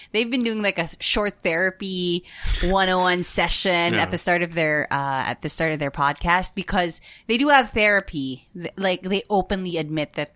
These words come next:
Speaker 1: you know, they have therapy every week. And, uh, this week, they discussed having, what do you call that? Toxic shame, which is that little voice inside of you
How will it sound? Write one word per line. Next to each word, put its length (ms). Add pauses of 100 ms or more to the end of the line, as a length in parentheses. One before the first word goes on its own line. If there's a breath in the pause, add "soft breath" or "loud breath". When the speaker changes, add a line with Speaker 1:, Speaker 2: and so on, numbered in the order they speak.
(100)
Speaker 1:
you 160
know, 180
they 120
have 240
therapy 500
every 240
week. 400 (580 loud breath)
And, 540
uh, 580
this 380
week, 420
they 140
discussed 540 (180)
having, 680 (920 loud breath)
what 160
do 60
you 60
call 180
that? 300 (320)
Toxic 600
shame, 680
which 240
is 120
that 300
little 320
voice 340
inside 460
of 160
you 320